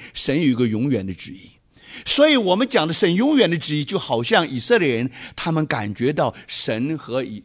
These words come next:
亚伯拉罕所立那个约一样。那个约呢，在他们生-，还没有生下来以前已经立好了，他们的前途已经决定好了。神决定好要把迦南美地赐给他们。所以弟兄姊妹，在我们还没有蒙恩得救以前，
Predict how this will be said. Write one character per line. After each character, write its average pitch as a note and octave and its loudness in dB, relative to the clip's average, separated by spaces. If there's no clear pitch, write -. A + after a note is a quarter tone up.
亚 G2+ -6
伯 C3+ -6
拉 D3 -4
罕 A2 -6
所 G#2 -6
立 C3+ -4
那 A#2 -2
个 A#2+ -2
约 E3 2
一 D#3 -4
样。 A#2+ -6
那 C4 6
个 G#3 6
约 A3+ 8
呢， G#3 4
在 F#3 0
他 G3 -2
们 G3+ -6
生-， G3+ -4
还 G3 -2
没 A3+ 0
有 G3 0
生 B3 -4
下 G3+ 4
来 D3+ 4
以 C#3+ 0
前 D3 -2
已 A#2+ -6
经 C#3+ -4
立 E3+ -8
好 - -14
了， - -20
他 C#4+ 4
们 C4+ 6
的 C4 4
前 F3+ 2
途 G#3 4
已 C#3 4
经 D#3 4
决 B2+ 0
定 D3 -2
好 - -12
了。 - -20
神 A#3 2
决 F#3+ 6
定 B3+ 0
好 D3+ -2
要 F3+ 0
把 A#2+ -2
迦 G3+ -2
南 D#3+ 0
美 C#3+ 0
地 C3+ -10
赐 - -6
给 F#2+ -10
他 - -16
们。 - -20
所 E3+ 6
以 D#3+ 10
弟 D#3+ 4
兄 D3+ 6
姊 B2 0
妹， A2+ 2
在 D#3 0
我 B2+ 2
们 A#2+ 0
还 D3+ 2
没 A3+ 2
有 A3 4
蒙 D#3+ 2
恩 E3 4
得 D#3 0
救 D3 0
以 G#2 -2
前， F2 -12